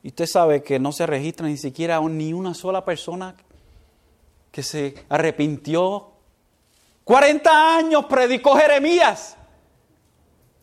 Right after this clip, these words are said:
Y parece ser que ni uno se tornó a Dios. Profetas como Isaías,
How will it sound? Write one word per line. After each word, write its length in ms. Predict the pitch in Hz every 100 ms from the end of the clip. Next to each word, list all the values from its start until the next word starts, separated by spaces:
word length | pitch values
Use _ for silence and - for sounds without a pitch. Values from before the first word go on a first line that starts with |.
| _ _ _ _ _ -
Y 80 |
parece 260 | 131 139 151
ser 240 | 147 151
que 140 | - 151
ni 260 | 151 170
uno 460 | 175 208 214 180 - - _ _ _ _ _
se 200 | - -
tornó 380 | 117 117 113 104
a 60 | 107
Dios. 500 | 107 104 - - _ _ _ _ _ _ _ _ _ _ _ _ _ _ _ _ _ _ - - _ _ _ _ _ _ _ _ _ _ _ _ _ _ _ _ _ _ _ _
Profetas 600 | 117 110 123 123 127 -
como 220 | 120 120
Isaías, 880 | 113 117 120 131 120 117 - -